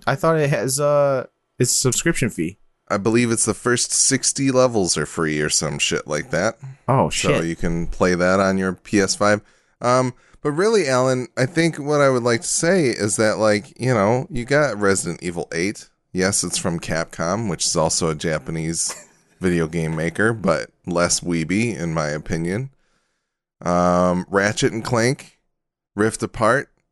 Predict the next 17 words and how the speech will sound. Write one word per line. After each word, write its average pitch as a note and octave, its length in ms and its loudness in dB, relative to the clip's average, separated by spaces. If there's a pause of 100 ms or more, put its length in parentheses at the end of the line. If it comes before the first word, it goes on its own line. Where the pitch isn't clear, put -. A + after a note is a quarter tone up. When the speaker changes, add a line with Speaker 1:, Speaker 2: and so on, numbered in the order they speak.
(340)
Speaker 2:
very F#2+ 280 2
good. A#2 460 0 (760)
Um, F2+ 680 2 (320)
understand G2+ 640 2
if G#2+ 120 -6
you G#2 80 2
don't G2+ 160 0
wanna G#2+ 180 2
pay A2 200 0
sixty G#2+ 420 -2
dollars G#2 380 2
for - 140 -6
that, B2+ 280 0
but G2+ 140 0
it's F2 160 -2
out F#2 280 0
there. B2+ 340 0